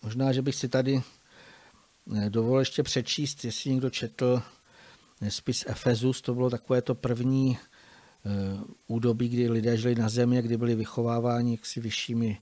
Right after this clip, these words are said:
duchy. A, e, je tam vlastně popisováno na té jemné úrovni, co, e, způsobuje strach.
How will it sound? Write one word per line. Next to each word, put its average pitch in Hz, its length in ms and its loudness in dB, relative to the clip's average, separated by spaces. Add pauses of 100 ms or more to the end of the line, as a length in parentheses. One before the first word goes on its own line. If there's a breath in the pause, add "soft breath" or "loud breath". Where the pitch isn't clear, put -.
(600 soft breath)
duchy. 120 640 0 (720 loud breath)
A, 110 180 0 (280)
e, 101 40 2 (120)
je 101 200 -2
tam 127 400 2
vlastně 123 280 -2
popisováno 135 800 2
na 131 120 4
té 131 160 2
jemné 131 580 4
úrovni, 120 420 2
co, 117 340 -2 (680 loud breath)
e, 107 320 0
způsobuje 123 720 2
strach. - 640 -2